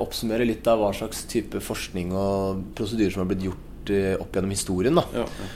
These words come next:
Speaker 1: For det har blitt gjort ganske mye syke greier,
Speaker 2: Mm.
Speaker 1: eh, som, på en måte, legestanden har, eh, funnet på. Helt tidlig så var det jo veldig tøysete, ikke sant? Eh, eh, for eksempel tann-, pine skulle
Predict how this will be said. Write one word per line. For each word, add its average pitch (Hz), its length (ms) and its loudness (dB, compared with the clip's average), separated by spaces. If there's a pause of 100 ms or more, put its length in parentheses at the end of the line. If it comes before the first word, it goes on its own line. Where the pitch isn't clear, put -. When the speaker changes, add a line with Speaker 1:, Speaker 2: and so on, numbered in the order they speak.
(120)
Speaker 1:
For 117 100 2
det 113 80 12
har 110 80 8
blitt 104 160 2
gjort 131 140 2
ganske 113 240 2
mye 104 80 0
syke 98 320 0
greier, 98 400 6 (340)
Speaker 2:
Mm. 127 240 4
Speaker 1:
eh, 101 840 4
som, 98 320 2 (680)
på - 0 -
en 101 80 -2
måte, 101 160 0
legestanden 90 800 0
har, 90 400 2
eh, 90 320 -2
funnet 87 840 -4
på. 180 280 0 (840)
Helt 110 400 6
tidlig 113 400 8
så 151 160 8
var 95 160 12
det 101 80 8
jo 104 80 6
veldig 76 440 2 (120)
tøysete, 92 400 2
ikke - 80 0
sant? 123 300 2 (100)
Eh, 95 840 2 (840)
eh, - 320 -8 (240)
for 110 80 -6
eksempel 101 240 0
tann-, 95 380 0 (280)
pine 92 420 2
skulle 95 540 2